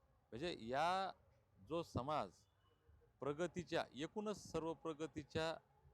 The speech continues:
अ, प्रवाहापासून कोसो दूर आहे,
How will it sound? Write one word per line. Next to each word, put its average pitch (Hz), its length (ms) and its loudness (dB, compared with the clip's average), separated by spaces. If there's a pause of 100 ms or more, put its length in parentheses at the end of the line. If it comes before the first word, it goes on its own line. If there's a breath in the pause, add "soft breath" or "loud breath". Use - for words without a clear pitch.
(220)
अ, 110 80 0
प्रवाहापासून 156 760 0
कोसो 160 400 -6
दूर 156 320 0
आहे, 101 380 -2